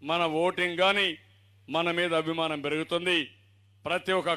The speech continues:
కార్యకర్త బాధ్యతగా ఉండాలి, జవాబుదారీతనంగా ఉండాలి. ప్రజలతో మమేకం కావాలి, ప్రజలు మనల్ని మెచ్చుకునే విధంగా సేవలు అందించి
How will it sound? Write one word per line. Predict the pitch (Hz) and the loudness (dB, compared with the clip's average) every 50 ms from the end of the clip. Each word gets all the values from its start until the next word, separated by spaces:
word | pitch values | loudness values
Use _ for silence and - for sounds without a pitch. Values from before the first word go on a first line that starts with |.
| - - | 0 2
కార్యకర్త | 160 170 180 185 190 185 190 185 180 180 - 185 185 180 165 143 139 | 2 4 4 4 2 0 0 -2 -2 -2 0 0 0 0 0 -2 0
బాధ్యతగా | 156 175 175 190 190 190 185 180 175 170 | 0 2 2 0 -2 -2 -2 0 0 0
ఉండాలి, | 170 175 185 190 190 190 185 175 147 127 - - - - - - - - - - - - _ - - - - 127 | 0 2 2 4 4 4 2 0 -2 -4 -10 -20 -20 -20 -20 -20 -20 -20 -20 -20 -20 -20 _ -20 -20 -20 -8 0
జవాబుదారీతనంగా | 147 185 190 202 202 202 185 170 190 190 190 190 185 180 175 180 175 175 175 175 | 6 8 10 12 10 10 8 6 4 4 4 4 2 0 0 0 0 2 2 2
ఉండాలి. | 175 175 185 190 190 190 180 160 143 - _ _ _ _ _ _ _ _ _ _ _ - - | 4 4 4 4 4 4 2 0 -2 -6 _ _ _ _ _ _ _ _ _ _ _ -6 0
ప్రజలతో | 175 196 185 202 214 208 202 208 202 202 190 190 | 0 2 4 4 2 2 2 0 0 0 2 2
మమేకం | 185 190 202 202 196 175 175 185 180 | 2 2 2 2 0 -2 -4 0 2
కావాలి, | 180 185 190 196 196 190 190 175 151 - - - _ _ _ _ _ _ _ _ _ _ _ - - | 4 6 6 6 6 6 4 2 0 -4 -10 -20 _ _ _ _ _ _ _ _ _ _ _ -6 0
ప్రజలు | 185 202 190 220 226 220 208 185 151 123 - _ _ _ _ _ - 131 | 0 2 4 4 4 2 2 -2 -4 -10 -16 _ _ _ _ _ -10 -6
మనల్ని | 156 175 180 175 175 170 156 160 | -4 -2 -2 -2 -2 -4 -4 -4
మెచ్చుకునే | 160 165 - - 202 208 208 208 196 196 196 185 | -6 -6 -6 -8 -6 -2 0 0 0 0 0 -2
విధంగా | 180 165 180 175 170 170 170 165 - | -2 -2 -4 -2 -2 -4 -4 -4 -4
సేవలు | 165 165 170 175 170 170 | -2 0 0 2 2 0
అందించి | 170 180 190 196 190 214 220 | 0 -2 -4 -4 -2 2 2